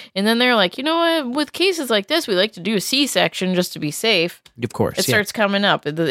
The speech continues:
Speaker 1: intervention starts coming up already. And, you know, I mentioned, "Oh, one baby's born, we're gonna induce the other." "Oh, you know, you got two uteri. We're gonna just try and talk you into a C-section, lady." And she says that, um,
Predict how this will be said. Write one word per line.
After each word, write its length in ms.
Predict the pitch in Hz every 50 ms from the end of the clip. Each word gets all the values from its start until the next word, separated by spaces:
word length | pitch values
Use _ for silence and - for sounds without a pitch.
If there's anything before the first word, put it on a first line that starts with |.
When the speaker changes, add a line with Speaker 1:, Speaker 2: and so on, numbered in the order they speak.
| 196 214
Speaker 1:
intervention 720 | 214 - 247 233 208 220 220 208 202 185 - - 131 131
starts 300 | - - 156 135 135 -
coming 260 | - - 151 147 139
up 120 | - - -
already. 400 | - 311 349 381 370 294 190 160
And, 100 | 170 185
you 60 | 202 214
know, 80 | 202
I 60 | 196
mentioned, 420 | 190 196 208 208 208 - - 185 - - - _ _ _ _ -
"Oh, 360 | - 254 254 190 165 151 - _ _ _ _ _
one 280 | - 175 170 170 180 196
baby's 360 | 208 226 247 254 269 285 254 -
born, 320 | - 277 285 311 311 262
we're 100 | 190 151
gonna 160 | 160 175 190
induce 340 | 220 226 202 277 294 269 -
the 140 | - 277 294
other." 320 | 285 269 202 151 131 - _ _ _ _ _ _ _ _ -
"Oh, 380 | - 339 370 339 285 196 175 175 -
you 100 | - 196 190
know, 240 | 196 202 226 254
you 180 | 269 262 240 226
got 160 | 240 240 233
two 340 | - - 277 277 269 262 - _ -
uteri. 640 | 196 214 254 294 262 220 185 175 156 156 151 151 175 - -
We're 120 | 233 285
gonna 260 | 294 339 320 311 311
just 240 | 285 330 320 294 - _ _ _ _ _ _ _ _ -
try 220 | - 151 160 190
and 80 | 233 233
talk 240 | 226 220 262 -
you 80 | 277 269
into 140 | 277 285 285
a 80 | 294 262
C-section, 560 | - 302 320 330 - 175 165 - - 160 147
lady." 300 | 156 156 156 170 208 226 _ _ _ _ _ _ _ _ - -
And 140 | 220 226
she 180 | - - 294 269
says 320 | 247 - 202 180 175 165 170
that, 220 | 160 147 147 - _ _ _ _ _ _ -
um, 480 | - 170 165 160 156 151 147 151 160 -